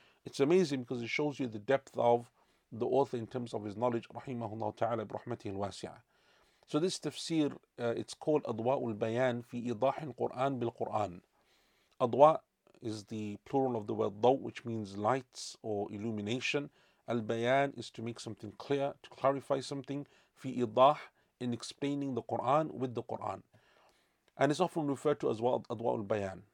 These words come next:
Uh, rather than the full name, uh, often you'll hear scholars just referring to it as Adwa'ul Bayan. Or the tafsir of Shaykh Muhammad Al-Amin Al-Shinqiti,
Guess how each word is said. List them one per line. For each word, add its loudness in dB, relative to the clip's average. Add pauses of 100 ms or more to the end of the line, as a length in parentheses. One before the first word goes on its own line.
(320)
Uh, -6
rather 0
than -6
the -4
full -4
name, -2 (380)
uh, -20 (160)
often -2
you'll -4
hear 0 (340)
scholars -2
just -12
referring -2
to -6
it -8
as -2
Adwa'ul -4
Bayan. -4 (920)
Or 2
the -10
tafsir -4
of -4
Shaykh -6
Muhammad -6
Al-Amin -4
Al-Shinqiti, -8